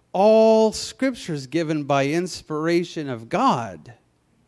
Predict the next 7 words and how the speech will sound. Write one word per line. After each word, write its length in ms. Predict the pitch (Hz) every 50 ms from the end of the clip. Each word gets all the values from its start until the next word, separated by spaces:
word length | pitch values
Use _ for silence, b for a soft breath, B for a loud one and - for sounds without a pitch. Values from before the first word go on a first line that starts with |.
| _ _ _ _ _ _ _ _ _ _ _ _ _ _ _ _ _ _ _ _ _ _ -
God 440 | 143 226 269 302 311 294 269 233 202
is 220 | 190 180 156 147
the 160 | 156 180 175 165
originator 840 | 147 139 170 185 147 160 151 135 123 113 101 98 80 71 - _ _ _ _ _ _ _ _ _ _ _ _ _ _ _ _ _ _ _ _ _ _ _ _ _ _ _ -
of 200 | 165 160 139 131
the 100 | 127 147
Bible. 540 | 127 139 139 127 117 107 101 98 87 -